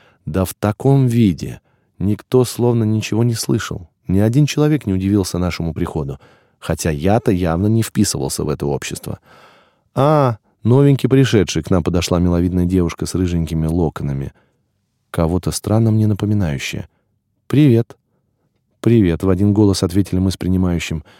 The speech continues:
"Принимающий, кому ты его сдаешь?" продолжала она беседу, по-прежнему приветливо улыбаясь.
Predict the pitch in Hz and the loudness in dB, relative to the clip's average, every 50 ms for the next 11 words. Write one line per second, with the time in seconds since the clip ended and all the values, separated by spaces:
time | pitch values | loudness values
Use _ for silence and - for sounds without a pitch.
0 | _ _ _ _ _ _ _ _ _ - - 117 123 139 135 123 110 98 92 - | _ _ _ _ _ _ _ _ _ -10 -4 0 2 4 4 4 4 2 0 -2
1 | - - - 85 92 120 139 - - 123 110 101 104 95 98 104 95 87 76 69 | -8 -4 -2 0 2 2 2 2 2 2 4 4 2 2 4 2 2 2 0 -2
2 | - - - - 87 80 85 80 80 85 82 78 78 80 80 80 78 87 85 - | -6 -8 -8 -6 -4 -2 -2 -2 0 -2 -2 -2 -2 -2 -2 -2 -4 -4 -2 0
3 | 127 123 113 92 - 82 - 101 107 101 107 107 101 98 90 95 90 85 87 85 | 0 0 0 -2 -2 -2 0 2 2 2 2 2 2 2 0 0 0 0 0 0
4 | - 90 85 90 90 85 85 87 76 76 67 - - - - - | 0 -2 0 0 -2 -2 -2 -2 -4 -4 -6 -6 -8 -12 -16 -18